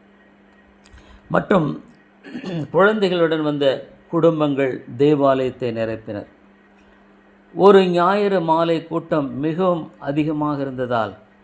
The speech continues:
தாமதமாக வந்தவர்கள் உள்ளே நுழைய முடியவில்லை. நூற்றுக்கணக்கானோர் குளிர்ந்த பனிமூட்டத்தில் வெளியே நின்று, திறந்த ஜன்னல்கள் வழியாக ஸ்பர்ஜனின் குரலை கேட்க முயன்றனர்.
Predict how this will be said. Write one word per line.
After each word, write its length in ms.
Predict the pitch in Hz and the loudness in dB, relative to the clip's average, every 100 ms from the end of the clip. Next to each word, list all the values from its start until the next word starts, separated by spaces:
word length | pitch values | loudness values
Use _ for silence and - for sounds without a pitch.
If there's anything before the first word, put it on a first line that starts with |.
| _ - | _ -12
தாமதமாக 800 | - 156 160 165 160 160 165 175 | 2 4 4 2 2 2 0 0
வந்தவர்கள் 680 | 160 147 147 139 135 135 - - - | -4 -2 -2 -2 -2 -4 -8 -18 -8
உள்ளே 600 | 147 151 143 135 - - _ | -2 2 2 0 -6 -14 _
நுழைய 440 | 127 135 135 139 123 | -2 0 2 0 -2
முடியவில்லை. 640 | 123 123 113 110 110 110 - _ _ _ _ - 165 | -4 -6 -6 -6 -10 -12 -20 _ _ _ _ -8 0
நூற்றுக்கணக்கானோர் 1160 | 220 233 214 208 180 170 160 165 151 147 135 - - - | 0 0 -2 0 -2 -2 -2 -4 -2 -2 -2 -6 -16 -4
குளிர்ந்த 460 | 175 185 175 170 156 | 0 0 -2 -2 -2
பனிமூட்டத்தில் 960 | 147 135 143 156 147 - 127 139 123 110 - - - - | -4 -8 -6 -6 -6 -6 -8 -6 -8 -10 -18 -20 -20 -16
வெளியே 500 | 139 151 185 190 190 | 0 2 4 4 2
நின்று, 600 | 165 156 151 156 139 - - - | 2 -2 0 0 0 -6 -16 -4
திறந்த 500 | 156 175 196 196 180 | 2 2 2 0 -2
ஜன்னல்கள் 540 | 143 147 165 165 151 | 0 -2 -2 -2 -2
வழியாக 560 | 147 143 139 131 131 - - _ _ | -2 0 0 0 -2 -6 -16 _ _
ஸ்பர்ஜனின் 720 | - - 165 156 143 147 143 127 | -20 -2 4 4 4 0 -2 -4
குரலை 540 | 135 135 135 131 117 - | -6 -2 0 -2 -4 -8
கேட்க 580 | 135 131 131 117 - - | -8 -6 -2 -4 -4 -10
முயன்றனர். 600 | 117 120 120 113 110 | -8 -6 -6 -6 -6